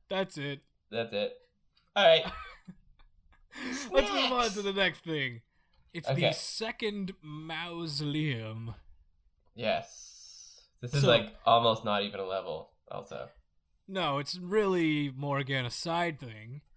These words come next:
Speaker 1: But
Speaker 2: Yeah.
Speaker 1: this was meant as a side thing.
Speaker 2: Right.
Speaker 1: As opposed to the platforming levels, which are there.
Speaker 2: Meant as levels, yeah.
Speaker 1: <laughs> Which exist. But it picks up right where the first one ends, basically.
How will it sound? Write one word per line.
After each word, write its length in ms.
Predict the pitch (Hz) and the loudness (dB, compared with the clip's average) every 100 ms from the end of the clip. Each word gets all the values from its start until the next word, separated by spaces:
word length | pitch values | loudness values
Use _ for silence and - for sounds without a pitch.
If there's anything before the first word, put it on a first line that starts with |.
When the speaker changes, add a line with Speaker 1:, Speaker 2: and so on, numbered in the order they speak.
| - _ _ - | -20 _ _ -6
Speaker 1:
But 80 | |
Speaker 2:
Yeah. 40 | 180 | 0
Speaker 1:
this 160 | 277 | 2
was 140 | 254 196 | 2 0
meant 260 | 220 214 - | 0 0 -4
as 240 | 156 147 123 | -6 -4 -4
a 60 | |
side 380 | 117 131 92 - - | -6 -6 -8 -10 -8
thing. 320 | 143 117 117 _ - | -8 -8 -14 _ 2
Speaker 2:
Right. 260 | 117 87 - - - - - | 2 4 -2 -16 -20 -20 -10
Speaker 1:
As 140 | 139 139 | -6 -6
opposed 280 | - 139 - | -6 -6 -6
to 40 | |
the 80 | 139 | -6
platforming 580 | 156 147 143 143 123 120 | -4 -4 -4 -6 -6 -8
levels, 380 | 120 120 120 | -6 -8 -8
which 240 | 120 120 - | -8 -10 -10
are 380 | 113 110 107 - _ _ _ _ _ _ _ _ _ _ _ - | -14 -14 -16 -20 _ _ _ _ _ _ _ _ _ _ _ -16
there. 340 | 165 131 110 | -14 -12 -8
Speaker 2:
Meant 200 | 113 - | -4 -4
as 60 | 107 | -4
levels, 520 | 98 85 67 69 - _ _ | -6 -6 -8 -12 -18 _ _
yeah. 240 | 76 - - _ _ _ - _ _ - - - | -10 -8 -12 _ _ _ -20 _ _ -12 -8 -6
Speaker 1:
<laughs> 140 | - | -4
Which 220 | 190 151 | -4 -2
exist. 640 | 151 139 110 113 - - - _ _ _ _ _ - _ _ _ - 339 - - - - - - - - | -4 -6 -8 -6 -6 -8 -12 _ _ _ _ _ -20 _ _ _ -18 -18 -18 -20 -20 -20 -20 -14 -10 -2
But 100 | 214 | 4
it 80 | |
picks 220 | 220 - 226 | 4 4 2
up 180 | 214 170 | -2 0
right 140 | 208 | 0
where 100 | 208 | 0
the 100 | 180 | -2
first 360 | - - 190 - | -4 -6 -8 -4
one 200 | 165 151 | -4 -4
ends, 380 | 143 135 131 120 | -6 -6 -8 -12
basically. 520 | 110 110 - 110 | -14 -14 -18 -20